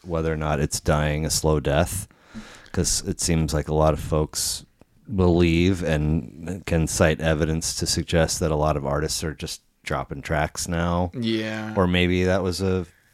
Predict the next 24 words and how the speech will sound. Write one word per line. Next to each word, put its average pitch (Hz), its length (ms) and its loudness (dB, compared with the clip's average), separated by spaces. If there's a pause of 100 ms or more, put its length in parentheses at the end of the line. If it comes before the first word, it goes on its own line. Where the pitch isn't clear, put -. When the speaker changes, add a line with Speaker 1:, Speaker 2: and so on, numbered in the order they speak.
(180)
Speaker 1:
a 92 200 -8
thing 95 380 0
for 101 140 0
a 90 60 2
minute, 95 360 4
and 85 120 0
now 85 200 2
it's - 140 -6
not. 92 200 0
I 90 120 -2
don't 90 140 -2
know. 82 240 -2
Speaker 2:
I - 120 0
Speaker 1:
But - 100 -2
Speaker 2:
feel 160 160 4
like 127 180 2
I, 98 400 -2
I 98 280 0
hope 110 420 0
and 95 320 -4
think 92 300 -6
that 78 200 -4
it 80 140 -8
is 92 240 -4